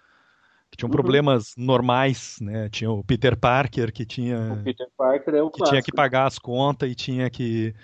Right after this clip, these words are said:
Speaker 2: Trabalhar, e tinha um problema com a
Speaker 1: trabalhar e
Speaker 2: namorada, com
Speaker 1: brigar
Speaker 2: o
Speaker 1: com a
Speaker 2: pai,
Speaker 1: namorada,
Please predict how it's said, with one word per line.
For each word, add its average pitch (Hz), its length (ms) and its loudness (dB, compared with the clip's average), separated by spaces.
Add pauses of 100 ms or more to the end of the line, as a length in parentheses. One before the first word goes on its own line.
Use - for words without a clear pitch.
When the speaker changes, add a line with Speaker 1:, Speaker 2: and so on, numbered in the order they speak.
(920)
Speaker 2:
Trabalhar, 127 720 6
e 117 60 -6
tinha - 180 -16
um 117 40 -16
problema 120 300 0
com 117 40 2
a 117 60 2
Speaker 1:
trabalhar 127 300 4
e 110 40 0
Speaker 2:
namorada, 110 380 -2
com 113 80 -16 (360)
Speaker 1:
brigar 117 200 2
Speaker 2:
o 120 40 -4
Speaker 1:
com 160 60 -2
a 131 40 2
Speaker 2:
pai, 123 80 6
Speaker 1:
namorada, 131 360 4